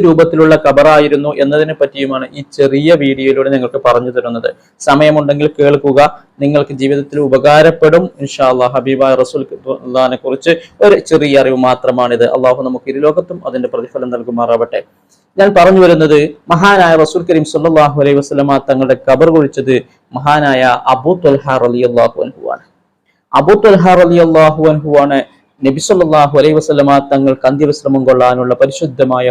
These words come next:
ഹുജറത്തു ഷരീഫ, ആ ഖബറിടം ഒരുക്കിയത്. അറബികൾക്കിടയിൽ അന്ന് രണ്ട് രൂപത്തിൽ ഖബർ കുഴിക്കാറുണ്ടായിരുന്നു. ആ രണ്ട് രൂപത്തിൽ നിന്ന് ഏത് രൂപം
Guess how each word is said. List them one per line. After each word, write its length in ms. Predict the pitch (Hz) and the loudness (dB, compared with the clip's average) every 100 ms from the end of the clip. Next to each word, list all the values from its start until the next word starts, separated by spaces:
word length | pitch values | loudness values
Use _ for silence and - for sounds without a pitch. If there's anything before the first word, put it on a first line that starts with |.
| - | -6
ഹുജറത്തു 380 | 131 151 151 143 | -4 -4 -4 -8
ഷരീഫ, 360 | - 127 127 123 123 117 - _ 127 | -10 -10 -10 -4 -2 -2 -8 _ -2
ആ 20 | 135 - _ _ _ - | -2 -4 _ _ _ -4
ഖബറിടം 460 | 127 160 175 139 117 - _ 143 | 0 4 4 2 0 -10 _ -4
ഒരുക്കിയത്. 500 | 139 143 139 127 - - _ _ _ _ _ _ _ _ _ _ _ _ _ _ _ _ - | -4 -4 -2 0 -2 -12 _ _ _ _ _ _ _ _ _ _ _ _ _ _ _ _ 0
അറബികൾക്കിടയിൽ 800 | 165 202 233 240 233 196 190 190 185 | 2 4 4 4 4 4 4 4 2
അന്ന് 200 | 170 165 151 165 | 2 2 2 4
രണ്ട് 300 | 180 202 240 202 | 4 4 4 4
രൂപത്തിൽ 360 | 247 170 170 165 | 4 2 0 0
ഖബർ 200 | 151 156 165 | 2 2 2
കുഴിക്കാറുണ്ടായിരുന്നു. 920 | 156 143 147 143 135 123 123 104 104 - _ _ _ _ _ _ _ _ _ _ _ _ - | 0 0 2 2 2 2 0 -2 -8 -14 _ _ _ _ _ _ _ _ _ _ _ _ -2
ആ 60 | 190 202 | 2 4
രണ്ട് 220 | 196 220 | 4 4
രൂപത്തിൽ 400 | 226 202 196 196 190 | 4 4 2 2 2
നിന്ന് 180 | 185 175 160 | 2 2 4
ഏത് 220 | 180 214 240 | 4 4 4
രൂപം 240 | 196 185 | 4 4